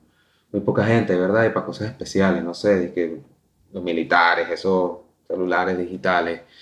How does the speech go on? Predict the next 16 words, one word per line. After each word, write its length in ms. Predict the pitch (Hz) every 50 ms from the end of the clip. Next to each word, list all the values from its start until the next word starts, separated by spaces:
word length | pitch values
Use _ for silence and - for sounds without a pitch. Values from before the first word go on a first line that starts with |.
| - - - - _ _ _ _ -
los 180 | 95 90 87
empresarios, 800 | 87 85 92 92 - - 90 90 92 95 92 98 98 101 98 95
no 80 | 95 101
sé, 420 | 98 - 113 113 113 110 107 107
multimillonarios 1500 | 101 101 101 101 98 98 98 92 - - 98 98 92 92 95 92 98 101 101 104 104 101 107 107 110 110 107 104 101 101 101 -
para 500 | - 98 95 95 95 95 92 92 92 90
sus 220 | - - 98 87
negocios 580 | 87 95 95 92 98 107 104 104 - - 107 95
y 80 | 92 90
sus 180 | - 98 -
cosas, 540 | - - 104 104 101 - - 92 87 87 87
no 120 | 95 104
sé. 400 | 104 - 120 107 95 - - - _ _ _ _ _ _ _ _ _ _ _ _ _ _ _ _ _ _ _ -
Y 80 | - -
con 140 | 113 107
celular 560 | 95 113 107 107 107 110 113 123 127 139 -